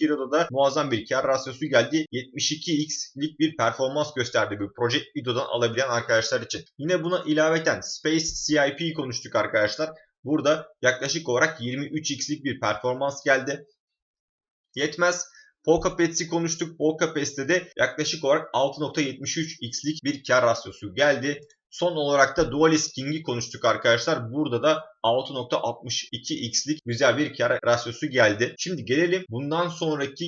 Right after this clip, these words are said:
yeni projeleri bir konuşalım arkadaşlar. Dediğim gibi sizinle toplamda yedi tane çok güzel ido projesi paylaşacağım.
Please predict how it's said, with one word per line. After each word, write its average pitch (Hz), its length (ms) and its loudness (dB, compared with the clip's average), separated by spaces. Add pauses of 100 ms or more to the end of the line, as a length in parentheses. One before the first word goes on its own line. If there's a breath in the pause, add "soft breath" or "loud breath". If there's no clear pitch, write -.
yeni 139 300 0
projeleri 143 440 -2
bir 156 80 -4
konuşalım 117 460 -2
arkadaşlar. 113 520 0
Dediğim 127 260 -8
gibi 107 120 -8
sizinle 131 520 -8
toplamda 127 480 -4
yedi 113 420 -6
tane 127 420 -2
çok 151 300 -4
güzel 107 300 0 (100)
ido 123 260 -2
projesi 113 460 -6
paylaşacağım. 120 640 0